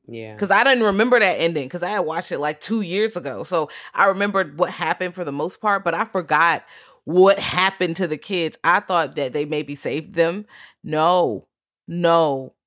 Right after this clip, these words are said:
Speaker 2: no. Your kids are gone, baby.
Speaker 1: Yeah, and not even to skip too far much ahead, 'cause when I got to the end and I was like, "Wow, didn't expect it to end like this," 'cause you usually don't see an ending like this. Um, the kids were really, like, it, it was a thing. Like, you see,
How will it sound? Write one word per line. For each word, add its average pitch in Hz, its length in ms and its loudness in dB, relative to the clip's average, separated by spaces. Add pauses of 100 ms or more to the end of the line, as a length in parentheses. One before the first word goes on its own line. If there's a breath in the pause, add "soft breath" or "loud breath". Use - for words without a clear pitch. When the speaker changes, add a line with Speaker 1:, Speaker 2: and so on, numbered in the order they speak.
(240)
Speaker 2:
no. 160 300 -2
Your 156 200 -4
kids 165 300 -6
are 135 40 -10
gone, 131 380 -2
baby. 120 380 -12 (420)
Speaker 1:
Yeah, 131 440 -4
and 147 120 -4
not 185 160 -4
even 220 180 -8
to 135 80 -10
skip 117 200 -12
too 127 120 -12
far 104 240 -10
much 98 220 -14
ahead, 101 260 -14
'cause 107 180 -16
when 110 140 -14
I 131 100 -4
got 127 180 -4
to - 100 -12
the 113 60 -6
end 104 220 -10
and 101 80 -18
I 104 60 -14
was 98 120 -18
like, 92 220 -12
"Wow, 127 440 -2
didn't 147 220 -6
expect 170 380 -4
it 190 100 -10
to 175 180 -4
end 185 120 -4
like 156 220 -6
this," 196 220 0
'cause 123 160 -12
you 127 160 -12
usually 147 260 -8
don't 160 240 -2
see 208 220 -8
an 147 100 -2
ending 110 260 -6
like 98 220 -10
this. 104 320 -8 (420 loud breath)
Um, 117 580 -6 (520)
the 175 160 -2
kids 285 420 0
were 208 200 -2
really, 135 460 -6
like, 113 560 -4
it, 294 640 -2 (440)
it 311 180 0
was 254 180 -8
a 165 60 -6
thing. 139 320 -4
Like, 120 220 -10
you 180 120 -8
see, 196 580 -6